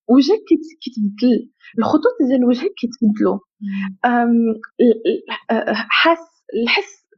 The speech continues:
Speaker 1: أه، كيفاش كتحس ب-، بالجلدة ديال شعرك، بشعرك. أم،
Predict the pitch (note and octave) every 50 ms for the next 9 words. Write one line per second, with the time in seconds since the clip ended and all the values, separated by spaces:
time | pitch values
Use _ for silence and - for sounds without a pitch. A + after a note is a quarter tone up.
0 | - G#3 G#3+ G#3 G3+ G#3 G3+ - - C4 B3+ C4 C4 C#4 - - A#3+ - - G4
1 | - - - - A3+ G#3 G#3+ A3 A3 G#3+ G#3 G3+ G3+ G3+ G3+ G3+ - - - -
2 | _ _ _ - G#3+ A3 A#3 A3 A3+ A3 C#4 C#4 D4 B3+ C#4 C4+ C4 B3 B3+ A3+
3 | A#3 A3+ - C#4+ C4 A3 G#3+ G#3+ - _ - _ _ _ _ _ - G#3 - -
4 | C4+ B3 A3+ A3 A#3+ A#3 - - - _ _ _ _ _ _ _ _ _ _ -
5 | G#3+ G#3+ G#3+ G#3 G#3 G3+ G3+ G3+ G3 G#3+ B3 -